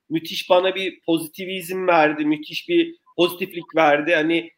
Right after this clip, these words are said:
e, bu yaptığınız çalışmalar, e, yeni anladığım kadarıyla ürün gamını genişletme projeleri, e, hem biraz aslında riski de dağıtmak açısından Melike önemli değil mi? Bu tip işletmelerde hani ürün gamını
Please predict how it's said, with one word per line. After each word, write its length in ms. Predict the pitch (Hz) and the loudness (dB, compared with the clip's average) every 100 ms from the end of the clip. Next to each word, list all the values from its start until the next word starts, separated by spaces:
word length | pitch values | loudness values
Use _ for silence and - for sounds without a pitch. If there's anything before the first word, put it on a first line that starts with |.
| _ 127 | _ -8
e, 180 | 131 143 | -4 0
bu 220 | 165 143 | -2 0
yaptığınız 580 | 143 151 - 170 175 170 - | -2 -2 -2 -2 -2 -6 -6
çalışmalar, 800 | 156 156 - 165 160 160 160 156 - | -6 -6 -6 -4 0 0 0 -4 -8
e, 80 | 127 | -8
yeni 580 | 127 131 147 156 170 - | -8 -4 -2 2 0 0
anladığım 500 | 135 143 151 151 151 | -4 -2 -2 -2 -6
kadarıyla 580 | 151 156 151 151 151 147 | -6 -6 -6 -4 -4 -4
ürün 260 | 131 143 160 | -4 -4 -2
gamını 300 | 156 151 151 143 | -4 -4 -6 -6
genişletme 560 | 147 147 - 151 - 151 | -8 -8 -8 -8 -6 -8
projeleri, 600 | 151 139 135 135 139 180 202 _ _ _ 131 | -6 -6 -4 -6 -4 -6 -8 _ _ _ -4
e, 200 | 131 - | -2 -2
hem 240 | - 220 | -4 -4
biraz 260 | 277 285 277 | -2 -2 0
aslında 460 | 226 226 277 254 226 - _ - | -2 -2 -2 -2 -2 -12 _ -10
riski 360 | 156 - - 285 | -8 -8 -8 -4
de 120 | 170 | 2
dağıtmak 520 | 180 185 185 208 208 | 2 2 -2 -10 -8
açısından 640 | 185 - - 196 214 220 | -8 -8 -12 -6 -2 -2
Melike 380 | 175 151 143 - | -2 -2 -4 -4
önemli 440 | 117 117 117 120 127 | -2 -2 -4 -4 -6
değil 100 | 196 | -4
mi? 200 | 139 135 | -6 -6
Bu 100 | 139 | -12
tip 180 | - - | -14 -14
işletmelerde 840 | 131 - 131 139 127 127 123 131 | -10 -6 -6 -4 -4 -2 -2 -4
hani 240 | 127 143 139 | -6 -6 -4
ürün 280 | 139 165 165 | -2 0 0
gamını 400 | 160 160 160 | 0 0 0